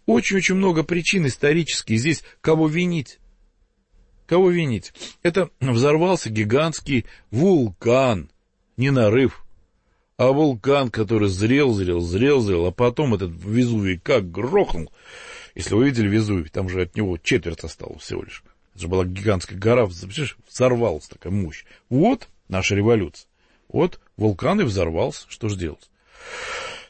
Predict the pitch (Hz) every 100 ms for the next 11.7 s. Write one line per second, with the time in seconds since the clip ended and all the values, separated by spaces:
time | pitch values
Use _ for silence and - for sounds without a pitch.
0 | _ _ 180 175 - 214 175 160 151 165
1 | 202 190 156 135 127 139 139 135 147 127
2 | 143 160 226 285 - 131 - 156 165 156
3 | 117 85 - 104 - - 98 82 78 80
4 | 80 85 80 90 87 90 98 90 78 -
5 | _ _ - 110 131 175 165 165 160 151
6 | 165 147 127 104 - - 113 110 90 123
7 | 143 98 - _ 101 90 117 160 117 -
8 | 127 - - - 101 147 - 101 73 87
9 | 113 104 - _ _ _ _ _ _ -
10 | 98 101 156 185 165 139 131 98 98 151
11 | - 101 82 90 120 123